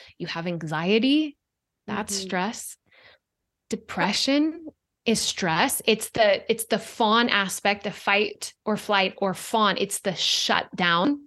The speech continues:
Speaker 2: Mm-hmm.
Speaker 1: That's stress. Autoimmune stuff, stress. <laughs>
Speaker 2: Yep.
Speaker 1: You know, chronic pain, stress.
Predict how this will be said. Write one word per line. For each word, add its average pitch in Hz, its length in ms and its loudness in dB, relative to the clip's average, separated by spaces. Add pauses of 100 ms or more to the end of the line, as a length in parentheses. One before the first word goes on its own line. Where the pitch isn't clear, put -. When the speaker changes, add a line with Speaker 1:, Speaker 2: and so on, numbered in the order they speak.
(440)
Speaker 2:
Mm-hmm. 185 260 -16 (640)
Speaker 1:
That's 170 300 0
stress. - 680 0 (200)
Autoimmune 220 720 4
stuff, 320 520 -2 (540)
stress. 214 680 2
<laughs> 359 80 6 (400)
Speaker 2:
Yep. 453 140 0 (240)
Speaker 1:
You 262 120 6
know, 254 180 6
chronic 285 440 4 (160)
pain, 302 380 4 (240)
stress. 220 720 2